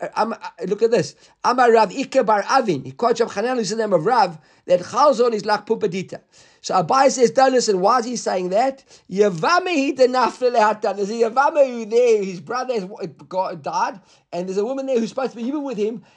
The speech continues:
and that's why he's saying that that area is meyuchas, so that he can marry her. Okay, otherwise he's a nogeh b'davar, says Abaya. So Amari said, "What do you mean?" Atudidi, I said it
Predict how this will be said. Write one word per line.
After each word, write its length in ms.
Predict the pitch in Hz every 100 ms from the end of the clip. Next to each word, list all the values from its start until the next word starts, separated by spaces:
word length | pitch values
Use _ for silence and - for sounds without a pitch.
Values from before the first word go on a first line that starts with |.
| _
and 140 | 185 214
that's 240 | 320 -
why 260 | 247 247 226
he's 200 | 220 180
saying 260 | 247 240
that 140 | 208 202
that 140 | 220
area 260 | - 220 220
is 80 | 190
meyuchas, 460 | 202 226 233 208
so 140 | 165 202
that 80 | 196
he 80 |
can 180 | 196 202
marry 320 | 226 247 233
her. 220 | 196 131 - _ _ _ _ _ _ _ _
Okay, 240 | 156 202 226
otherwise 260 | 214 240
he's 80 | 196
a 80 | 226
nogeh 380 | 226 226 311 339
b'davar, 480 | 285 254 190 175 151
says 80 |
Abaya. 480 | 165 151 139 127 123 - _ _ _ _ _
So 120 | -
Amari 320 | 135 165 247
said, 140 | 202 175
"What 140 | 262
do 60 | 392
you 80 | 466
mean?" 220 | 349 220
Atudidi, 480 | 208 214 165 247 226
I 160 | 202 330
said 280 | 330 -
it 240 | - 294